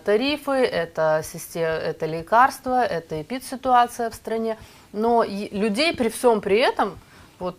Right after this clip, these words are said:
несмотря на то, на фо-, на фоне того, что все плохо, при всем при этом, э, волнуют глобальные вопросы.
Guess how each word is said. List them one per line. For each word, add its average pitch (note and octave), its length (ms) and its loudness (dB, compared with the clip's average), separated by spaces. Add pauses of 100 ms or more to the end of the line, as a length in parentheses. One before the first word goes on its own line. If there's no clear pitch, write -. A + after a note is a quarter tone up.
(140)
несмотря G3+ 460 2
на G3 40 -4
то, F#3+ 120 -4
на F#3 180 -2
фо-, G3 220 -4
на G3+ 120 0
фоне G3 240 -2
того, G3 220 -2
что F#3+ 160 -8
все F#3 180 -4
плохо, C4 360 0
при G3 120 -6
всем D4+ 240 -4
при C4+ 100 0
этом, C#4 320 2
э, G#3 500 6 (280)
волнуют A#3 340 2
глобальные G#3+ 540 8
вопросы. E3+ 560 -4